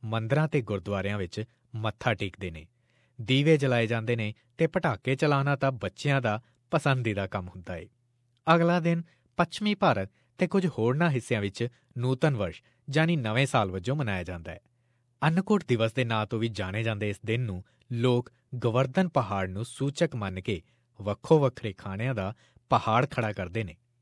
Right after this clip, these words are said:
ਪੰਜਵਾਂ ਦਿਨ ਭਾਈ ਦੂਜ ਹੁੰਦਾ ਹੈ, ਜਦੋਂ ਵੀਰ ਆਪਣੀਆਂ ਭੈਣਾਂ ਨੂੰ ਸੁਗਾਤਾਂ ਦਿੰਦੇ ਨੇ। ਜਿਵੇਂ ਈਸਾਈ ਧਰਮ ਵਿੱਚ ਕ੍ਰਿਸਮਸ ਖੁਸ਼ੀਆਂ ਤੇ ਖੇੜਿਆਂ ਦਾ ਤਿਉਹਾਰ ਹੈ, ਉਵੇਂ ਹੀ ਭਾਰਤੀਆਂ ਲਈ ਦੀਵਾਲੀ ਹੈ।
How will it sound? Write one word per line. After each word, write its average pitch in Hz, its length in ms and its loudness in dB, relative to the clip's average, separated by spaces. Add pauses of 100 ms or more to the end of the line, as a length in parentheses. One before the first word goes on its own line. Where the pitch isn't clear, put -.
(280)
ਪੰਜਵਾਂ 175 380 0
ਦਿਨ 143 220 0 (180)
ਭਾਈ 127 220 4
ਦੂਜ 107 300 -2
ਹੁੰਦਾ 90 200 -8
ਹੈ, 78 100 -10 (480)
ਜਦੋਂ 143 320 4
ਵੀਰ 117 260 4
ਆਪਣੀਆਂ 120 360 0
ਭੈਣਾਂ 104 400 -4
ਨੂੰ 98 180 -6 (200)
ਸੁਗਾਤਾਂ 127 560 -2
ਦਿੰਦੇ 92 300 -4
ਨੇ। 80 160 -12 (520)
ਜਿਵੇਂ 196 340 2 (100)
ਈਸਾਈ 131 320 0
ਧਰਮ 147 280 0
ਵਿੱਚ 131 280 -2 (120)
ਕ੍ਰਿਸਮਸ 135 500 -2 (240)
ਖੁਸ਼ੀਆਂ 175 440 0
ਤੇ 170 140 -2
ਖੇੜਿਆਂ 113 500 -2
ਦਾ 147 120 0
ਤਿਉਹਾਰ 95 400 -4
ਹੈ, 101 120 -2 (500)
ਉਵੇਂ 156 200 2
ਹੀ 175 60 0
ਭਾਰਤੀਆਂ 131 560 0
ਲਈ 101 180 -2
ਦੀਵਾਲੀ 110 560 -2
ਹੈ। 78 60 -16